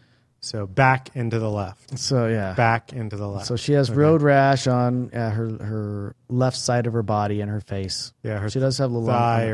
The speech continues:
Speaker 1: or
Speaker 2: she does have a
Speaker 1: ankle
Speaker 2: little
Speaker 1: and
Speaker 2: on her, on her right also,
Speaker 1: and her
Speaker 2: but
Speaker 1: face is
Speaker 2: mainly
Speaker 1: as jacked up.
Speaker 2: It is.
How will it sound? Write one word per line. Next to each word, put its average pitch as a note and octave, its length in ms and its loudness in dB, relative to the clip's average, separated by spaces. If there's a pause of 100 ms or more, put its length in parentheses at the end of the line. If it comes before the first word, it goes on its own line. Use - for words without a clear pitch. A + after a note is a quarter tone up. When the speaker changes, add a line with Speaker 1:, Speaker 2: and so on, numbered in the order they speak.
(120)
Speaker 1:
or G#2 300 -8
Speaker 2:
she D3 120 0
does D3+ 160 4
have D3+ 140 4
a - 20 0
Speaker 1:
ankle C#3 60 4
Speaker 2:
little B2+ 180 4
Speaker 1:
and B2 100 4
Speaker 2:
on A#2+ 60 0
her, A2 60 -4
on A#2 100 0
her A2 100 0
right G#2 240 0
also, F#2+ 220 -4
Speaker 1:
and G#2+ 80 -2
her G2+ 60 -2
Speaker 2:
but G#2 80 -4
Speaker 1:
face A2+ 260 2
is A2 100 0
Speaker 2:
mainly G#2 140 -2
Speaker 1:
as G2+ 100 -4
jacked A2 460 -2
up. G#2+ 180 -12 (500)
Speaker 2:
It A2+ 140 -2
is. E2+ 320 -8